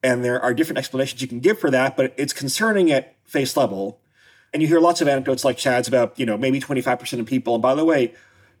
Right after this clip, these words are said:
New York and Denver are two pretty liberal cities. I don't know what happens when you fly between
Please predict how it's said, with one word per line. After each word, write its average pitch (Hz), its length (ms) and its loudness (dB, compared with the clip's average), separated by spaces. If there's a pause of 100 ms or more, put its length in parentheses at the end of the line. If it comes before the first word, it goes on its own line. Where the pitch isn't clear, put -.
(100)
New 131 140 0
York 147 300 4
and 123 120 -2
Denver 131 400 0
are 123 120 0
two 131 520 -2
pretty 139 180 -2
liberal 123 260 0
cities. 208 360 -2
I 120 160 -4
don't 120 180 -4
know 131 120 0
what 123 120 0
happens 123 280 -4
when 120 80 -8
you 117 80 -6
fly 120 180 0
between 113 520 -6